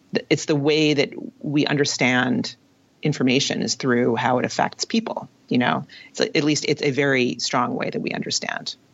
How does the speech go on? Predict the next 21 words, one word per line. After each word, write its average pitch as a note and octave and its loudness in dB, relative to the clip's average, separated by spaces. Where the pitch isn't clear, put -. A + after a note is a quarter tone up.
information. - -2
Um, C3 2
so F#3 2
that's G3 0
one C#3+ 2
piece - -4
of - -2
it. C#3 2
And, D#3+ 0
and D#3+ 0
another B3 2
really E3 2
interesting E3+ -2
thing C#3+ 0
is C3 -2
more D3 -4
process-oriented, C#4 -2
which E3 2
is D3 0
that, C#3 0
um, C#3 0